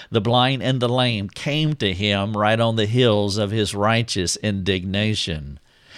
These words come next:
The title of this podcast and the article that I'm sharing with you is How to Distinguish Between Righteous and Unrighteous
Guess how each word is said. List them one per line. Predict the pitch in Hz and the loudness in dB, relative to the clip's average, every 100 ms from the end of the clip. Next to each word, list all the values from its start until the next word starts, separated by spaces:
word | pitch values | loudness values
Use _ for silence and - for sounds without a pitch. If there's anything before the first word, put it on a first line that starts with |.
| - - | -16 -6
The | 170 | 0
title | 202 208 | 4 4
of | 170 | 4
this | 127 | 2
podcast | - 120 127 139 95 85 95 - | 2 2 2 0 0 0 -2 -2
and | 107 | -4
the | 104 | 0
article | - 127 131 104 | 2 2 2 0
that | 101 101 | 0 0
I'm | 98 | 0
sharing | - 123 113 110 95 | -2 0 0 0 -2
with | 98 117 123 113 | 2 4 4 0
you | 90 90 98 | -2 -2 0
is | 107 | -2
How | - 185 208 | 0 0 0
to | 208 220 196 | -2 -4 -2
Distinguish | 190 180 - - 185 180 110 82 52 - - - - - - | 0 0 -2 -4 -2 0 0 -2 -6 -10 -12 -16 -20 -8 -4
Between | 120 131 123 | -2 0 0
Righteous | 110 117 135 160 151 - 95 101 - | 0 2 4 2 2 0 0 0 0
and | - 107 | -2 -2
Unrighteous | 90 120 120 110 107 107 - 107 - | 0 0 2 2 2 0 0 0 0